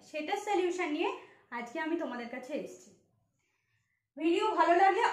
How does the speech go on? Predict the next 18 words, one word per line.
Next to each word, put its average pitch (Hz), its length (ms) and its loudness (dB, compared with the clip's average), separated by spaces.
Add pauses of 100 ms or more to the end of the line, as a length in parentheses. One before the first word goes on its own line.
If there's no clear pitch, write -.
(160)
অবশ্যই 392 520 0
channel 339 280 0 (100)
subscribe 349 420 -4 (140)
করবে 381 240 -4 (260)
আর 262 240 -2 (280)
share 262 280 -6 (100)
করবে, 320 240 -4 (560)
আর 214 220 -4
পাশে 247 240 -4
থাকা 320 200 -6
bell 262 280 -4
icon 311 420 -2
press - 240 -6
করতে 294 280 -6
ভুলো 220 260 -10
না। - 240 -18 (920)
এরকম 311 340 0
ছোট 349 260 -4